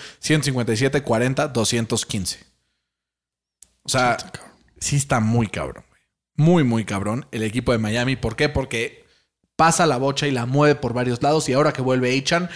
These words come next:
Speaker 1: pues aún más, cuarenta y cinco puntos por parte de los Dolphins en contra de los Washington Commanders, que ya, como dicen popularmente, doblaron las manitas en la temporada, ¿no?
Speaker 2: Sí, y sobre todo la defensa, güey, que, pues, ya valió madre, ¿no?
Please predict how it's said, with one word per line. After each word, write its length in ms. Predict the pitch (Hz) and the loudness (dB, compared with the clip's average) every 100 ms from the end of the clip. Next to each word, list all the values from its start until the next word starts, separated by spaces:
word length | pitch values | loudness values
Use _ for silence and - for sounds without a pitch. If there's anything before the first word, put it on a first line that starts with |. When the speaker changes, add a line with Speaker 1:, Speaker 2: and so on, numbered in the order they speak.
| - - | -12 -4
Speaker 1:
pues 180 | 127 | 0
aún 240 | 123 143 156 | 2 2 4
más, 300 | 165 220 - - - | 2 2 -2 -10 -16
cuarenta 520 | - 147 147 139 139 139 | -2 2 2 0 0 -2
y 40 | |
cinco 320 | 135 165 151 - | -2 -2 -2 -2
puntos 320 | 139 135 120 | -4 -2 -4
por 180 | 120 104 | -6 -6
parte 300 | 123 127 - | -4 -2 -4
de 180 | 127 131 | 0 0
los 220 | 123 110 | 0 2
Dolphins 420 | 151 151 180 170 | 2 2 -2 -4
en 160 | 123 113 | -8 -4
contra 360 | 143 139 143 143 | -4 -2 -2 -2
de 200 | 139 151 | -2 -2
los 140 | 147 117 | -4 -4
Washington 380 | 139 160 131 123 | -2 -2 -4 -4
Commanders, 460 | 127 147 170 196 - - - - | -2 0 0 -2 -4 -16 -20 -6
que 160 | 160 | 0
ya, 320 | 180 233 - - | 2 2 -2 -4
como 260 | 143 135 | -2 0
dicen 260 | 143 170 135 | 2 0 0
popularmente, 800 | 120 127 123 135 147 147 175 170 - - | -4 0 2 2 2 0 -2 -2 -12 -4
doblaron 640 | 113 110 139 151 151 147 | 0 4 4 4 2 -2
las 380 | - 120 117 - | -2 0 0 -2
manitas 420 | 123 127 139 120 | -2 0 0 -2
en 60 | 113 | -6
la 80 | 104 | -6
temporada, 440 | 101 92 85 - | -8 -8 -8 -8
¿no? 140 | 170 185 _ _ _ _ _ - | -10 -12 _ _ _ _ _ -4
Speaker 2:
Sí, 280 | 170 147 135 - 123 | -2 0 -2 -6 -8
y 140 | 147 | -4
sobre 200 | 147 147 | -2 0
todo 120 | 175 | 0
la 120 | 185 | 2
defensa, 400 | 135 - 143 151 | 0 0 -2 0
güey, 180 | 143 151 | -2 -2
que, 160 | 151 113 | -4 -8
pues, 260 | - 120 | -8 -10
ya 140 | 120 127 | -4 -2
valió 260 | 127 123 127 | 0 -2 -2
madre, 320 | 131 131 135 | -2 -2 -4
¿no? 160 | 139 | -8